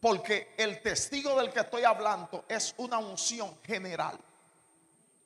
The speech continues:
Y la unción personal está bien, pero entonces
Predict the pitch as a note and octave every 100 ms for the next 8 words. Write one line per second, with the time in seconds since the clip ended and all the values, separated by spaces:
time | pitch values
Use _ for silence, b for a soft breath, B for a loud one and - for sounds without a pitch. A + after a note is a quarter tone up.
0 | _ _ _ _ _ _ _ _ _ _
1 | _ _ _ _ _ _ _ _ _ _
2 | G#3+ A3+ G3+ F#3+ - C4+ D#4 D#4 C#4 -
3 | - A#3+ G#3+ - G#3 B3 A3+ F3+ - A3
4 | F#3+ E3+ B3+ D4+ A3 _ _ _ _ _
5 | _ _ _ _ _ A3+ G#3 G3+ E3+ B3+
6 | C4 - A3+ G#3 -